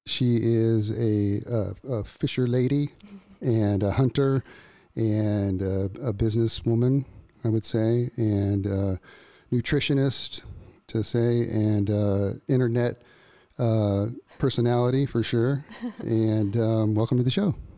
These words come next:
Speaker 2: Thank you. I'm excited to be here.
Speaker 1: Do you remember how we met?
Speaker 2: I believe we met at Fred Hall.
Speaker 1: Yeah, okay. I was wondering if you're gonna remember that.
Speaker 2: Years ago.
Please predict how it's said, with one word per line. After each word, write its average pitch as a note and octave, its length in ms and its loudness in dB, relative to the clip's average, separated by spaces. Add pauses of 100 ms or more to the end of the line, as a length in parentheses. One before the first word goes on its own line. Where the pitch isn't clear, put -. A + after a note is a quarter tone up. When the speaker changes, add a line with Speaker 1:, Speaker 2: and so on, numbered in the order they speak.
Speaker 2:
Thank D4+ 240 -8
you. B3+ 80 -4
I'm F#3+ 160 -6
excited A3+ 300 -10
to A3 60 -12
be C4+ 80 -6
here. G3+ 160 -8 (800)
Speaker 1:
Do C#3 100 -4
you D3 100 4
remember D#3 300 2
how D3 180 2
we C#3+ 140 2
met? D3 280 2 (680)
Speaker 2:
I G#3 260 -6 (360)
believe A3+ 500 -6
we D4 140 -6
met G#3+ 280 -6
at - 200 -12
Fred G3 340 -8
Hall. F3 320 -8
Speaker 1:
Yeah, A2+ 340 -4
okay. C3 160 -14
I C#3 60 -10
was C#3 120 -10
wondering E3+ 280 -8
if A#2 120 -10
you're B2 120 -10
gonna A#2 140 -6
remember G2+ 340 -10
that. G#2 220 -8
Speaker 2:
Years B3 300 -6
ago. D#3+ 300 -6